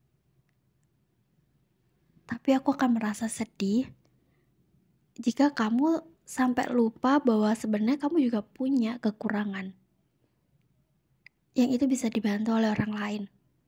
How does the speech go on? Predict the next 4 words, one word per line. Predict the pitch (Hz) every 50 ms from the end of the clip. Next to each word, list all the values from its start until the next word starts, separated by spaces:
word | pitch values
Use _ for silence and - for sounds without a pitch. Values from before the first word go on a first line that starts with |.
| _ _ _ _ _ _ _ _ _ _ _ _ _ _ _ _ _ _ _ _ _ _ _ _ _ _ _ _ _ _ _ _ _ _ _ _ _ _ _ _ _ _ _ _ _ _ _ _ _ _ _ _ _ _ _ - - _ _ _ _ _ _ _ _ _ _ _ _ _ _ _ _ - - _ _ _ _ _ _ -
Kamu | 262 254 262 262 277 294 302 302 302 294 311 349 349 - _ _ _ _ _ _ _ _ _ _ _ _ _ _ _ _ _ _ - - -
ngerasa | 262 247 240 240 233 233 - - 277 277 277
takut | - 294 - - 320 -
dikecewakan, | - 240 233 254 233 - 226 214 208 202 196 - - 208 208 196 196 -